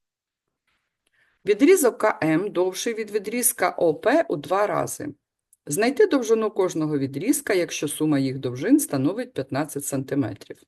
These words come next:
У нас є два відрізки К М і О П. Їхня довжина невідома, але відомо, що К М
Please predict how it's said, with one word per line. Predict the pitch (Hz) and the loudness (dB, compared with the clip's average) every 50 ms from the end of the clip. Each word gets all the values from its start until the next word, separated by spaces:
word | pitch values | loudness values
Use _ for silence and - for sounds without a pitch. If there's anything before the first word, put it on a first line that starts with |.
| _ _ _ _ _ _ _ _ _ _ _ _ _ _ _ _ _ _ _ _ _ _ _ - - - - - - _ _ - | _ _ _ _ _ _ _ _ _ _ _ _ _ _ _ _ _ _ _ _ _ _ _ -20 -20 -20 -20 -20 -20 _ _ -6
У | 196 | 0
нас | 226 262 302 294 - - | 2 4 4 4 4 2
є | 233 | 2
два | 202 185 190 202 202 | 2 4 4 2 2
відрізки | 180 180 160 143 147 139 135 131 - - - - 139 135 | 2 0 -2 0 -2 -2 -2 -4 -6 -6 -4 -2 -4 -2
К | 139 - 180 175 - - - | 0 0 0 0 2 2 2
М | 123 143 - 311 294 - | 4 4 4 4 2 0
і | 185 - - | -4 -4 -2
О | - 185 208 202 | -2 -2 -2 -2
П. | 202 - 160 147 120 131 143 - _ | -4 -4 -4 -4 -4 -6 -8 -12 _
Їхня | - 180 226 233 - 240 226 214 | -10 -10 -10 -8 -4 -4 -2 0
довжина | 202 214 208 202 208 214 226 254 277 294 | 0 0 0 0 0 0 2 4 6 6
невідома, | 277 240 214 185 190 151 143 135 131 127 120 117 110 - | 6 6 4 -2 -4 -4 -4 -4 -4 -4 -4 -6 -6 -4
але | - 165 175 190 202 | -4 -2 -2 -2 -2
відомо, | 202 220 196 196 220 202 175 151 151 | -2 -2 0 0 0 2 2 0 0
що | 151 - - 165 151 | -2 -2 -2 -4 -2
К | - - 165 - - | -2 -2 -2 -2 0
М | 233 277 320 359 359 | 2 4 4 4 2